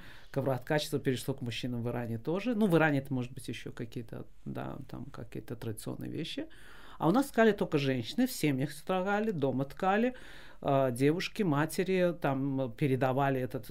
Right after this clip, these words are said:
труд, и как бы это было домашнее такое занятие, плюс это был хороший бизнес. А, и, м, тюркские племена, они всегда ткали ковры,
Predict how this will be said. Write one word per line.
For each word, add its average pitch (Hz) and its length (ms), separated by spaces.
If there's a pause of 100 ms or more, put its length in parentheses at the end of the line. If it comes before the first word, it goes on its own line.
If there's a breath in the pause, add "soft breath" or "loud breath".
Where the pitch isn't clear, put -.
труд, 202 320
и 156 100
как 156 200
бы 170 60
это 160 120
было 147 140
домашнее 147 580
такое 127 380
занятие, 151 560
плюс 160 260
это 139 160
был 135 80
хороший 120 320
бизнес. - 440 (640 loud breath)
А, 127 280 (100)
и, 143 220
м, 135 540
тюркские 139 480
племена, 127 380
они 165 160
всегда 127 480
ткали 123 500
ковры, 139 640